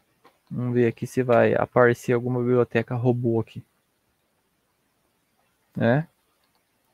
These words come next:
Ele tá fazendo a busca. Vamos aguardar um pouquinho. Ele vai buscar tudo que for definido por robô. Tá?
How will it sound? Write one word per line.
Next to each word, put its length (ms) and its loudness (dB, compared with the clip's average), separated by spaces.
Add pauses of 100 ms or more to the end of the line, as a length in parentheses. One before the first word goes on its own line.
Ele 100 -4
tá 160 -2
fazendo 340 -4
a 40 6
busca. 540 0 (960)
Vamos 140 -10
aguardar 400 0
um 60 -4
pouquinho. 720 0 (2750)
Ele 100 -8
vai 80 0
buscar 340 0 (180)
tudo 360 6
que 100 -4
for 220 4
definido 460 -2
por 360 -4
robô. 460 8 (1700)
Tá? 280 2